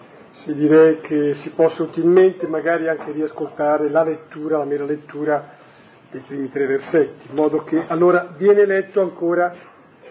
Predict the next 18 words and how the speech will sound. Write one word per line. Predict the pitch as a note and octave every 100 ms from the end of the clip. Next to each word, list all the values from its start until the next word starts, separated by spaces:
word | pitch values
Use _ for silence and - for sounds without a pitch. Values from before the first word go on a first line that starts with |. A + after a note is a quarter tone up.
| - _
tutto | G3 G3 - G3+
il | F#3
primo | F3+ F3+
capitolo. | E3+ E3+ D3 C3+ C#3
Prima | E3+ G#3 G3
lettera | G3 G3 D#3+
ai | D3+
Tessalonicesi, | E3+ - F#3+ F3+ F#3 F3+ D#3 D3 C#3+ F3 -
capitolo | - E3 D3 - C#3 C3
primo. | D3 C#3+ C3 C3 B2+ A2+ - _ _ _ - _ _ - - - - - - _ _ - _ _ - - - - _ _ - - - - -
Paolo, | - D#3 D#3 E3 E3+ F#3 - - -
Silvano | D#3 C#3+ D#3+ E3+ E3
e | D3+
Timoteo | D3+ D#3+ D#3 D3 D3+ D#3 D#3 -
alla | F#3 D#3+ D#3
Chiesa | - E3 D#3 D#3
dei | D3+ D3
Tessalonicesi, | D3 - D3+ D3+ D#3+ E3 D#3 D3 C#3 F3